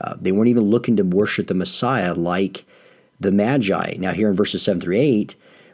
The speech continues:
we're told that J-, that Herod says, "Hey, when you find out the information about the King of the Jews, I want to know about it because I too want to come and worship him." But we know that was false.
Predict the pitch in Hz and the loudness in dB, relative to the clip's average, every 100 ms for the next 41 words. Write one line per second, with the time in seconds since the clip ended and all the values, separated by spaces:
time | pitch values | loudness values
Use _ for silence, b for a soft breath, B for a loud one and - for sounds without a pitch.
0 | - 92 101 95 92 95 90 73 - - | -2 0 2 2 2 0 -2 -4 -8 -8
1 | 104 95 101 95 90 117 98 117 95 101 | -6 -4 -2 -2 -2 -4 0 2 2 0
2 | - - 101 92 95 120 - 92 90 87 | -2 -2 0 0 0 -2 -4 -6 -6 -4
3 | 98 90 95 - 92 - 85 87 85 80 | -2 0 -2 -4 -8 -6 -6 -4 -4 -6
4 | - - - - 95 87 82 78 92 123 | -8 -14 -12 -6 -4 -4 -6 -6 0 2
5 | 98 87 - - 87 98 95 90 - 87 | 2 -2 -6 -6 -2 -2 -2 -4 -6 -4
6 | 107 110 87 85 82 95 73 90 95 - | 0 0 -2 -4 -6 -8 -6 -6 -6 2
7 | 170 165 90 82 - 85 82 82 80 80 | 2 2 -2 -6 -8 -8 -8 -8 -8 -6
8 | - 82 92 85 87 87 85 - - - | -8 -8 -8 -6 -4 -4 -6 -10 -12 -10
9 | - 76 78 - - | -8 -8 -10 -14 -16